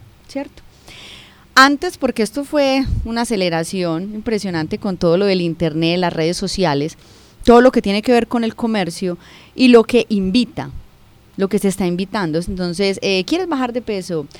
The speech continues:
Eh, ¿quieres, eh, obtener la cintura? ¿Quieres verte cómo?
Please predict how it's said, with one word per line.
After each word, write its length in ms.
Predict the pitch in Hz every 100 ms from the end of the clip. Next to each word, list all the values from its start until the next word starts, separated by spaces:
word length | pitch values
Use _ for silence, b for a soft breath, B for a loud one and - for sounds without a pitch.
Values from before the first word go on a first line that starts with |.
| B B -
Eh, 440 | 180 175 170 170 170
¿quieres, 540 | 254 285 320 302 277
eh, 160 | 202 196
obtener 460 | 190 190 202 214 262
la 100 | 226
cintura? 720 | 220 202 190 220 196 156 147
¿Quieres 340 | 160 240 254 254
verte 380 | 254 247 - 240
cómo? 440 | - 247 214 180